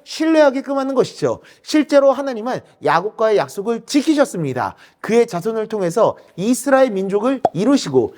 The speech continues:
이스라엘을 다스리는 왕이 계속해서 세워지게 하셨고 그리고 하나님의 나라를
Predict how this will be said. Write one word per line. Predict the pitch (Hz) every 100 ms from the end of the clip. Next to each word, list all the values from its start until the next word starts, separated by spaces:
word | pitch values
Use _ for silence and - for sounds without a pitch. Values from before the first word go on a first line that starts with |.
| -
이스라엘을 | 190 233 233 277 254 247 247
다스리는 | 175 170 220 226
왕이 | 220 143 170 220
계속해서 | 170 180 254 - 262
세워지게 | 269 294 294 233
하셨고 | 269 196 - 139 - _ _
그리고 | - 180 175 170 - -
하나님의 | - 285 285 254 240 226
나라를 | 131 139 147 143